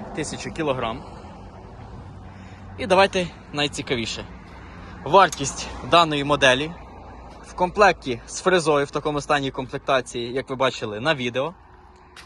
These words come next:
шість тисяч п'ятсот умовних одиниць в комплекті з фрезою і доставкою вам додому. Якщо вас зацікавила дана модель, телефонуйте на номер компанії та уточнюйте в менеджера наявність.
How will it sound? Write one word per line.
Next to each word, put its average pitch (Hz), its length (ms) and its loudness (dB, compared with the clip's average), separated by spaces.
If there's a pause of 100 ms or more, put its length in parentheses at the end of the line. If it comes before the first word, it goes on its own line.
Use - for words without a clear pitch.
(420)
шість - 360 -2
тисяч 202 440 0 (140)
п'ятсот 156 440 0
умовних 127 440 -4
одиниць 120 440 -2 (300)
в - 100 -16
комплекті 120 500 4
з - 80 -6
фрезою 135 520 4
і 226 80 2
доставкою 143 560 4
вам 107 200 4
додому. 101 360 -2 (680)
Якщо 233 300 6
вас 240 120 6
зацікавила 180 680 6
дана 151 280 4
модель, 139 380 2 (680)
телефонуйте 196 560 2
на 156 120 -2
номер 151 280 -2
компанії 196 540 0
та 226 140 2
уточнюйте 175 500 0
в 131 40 0
менеджера 147 540 0 (320)
наявність. 139 680 0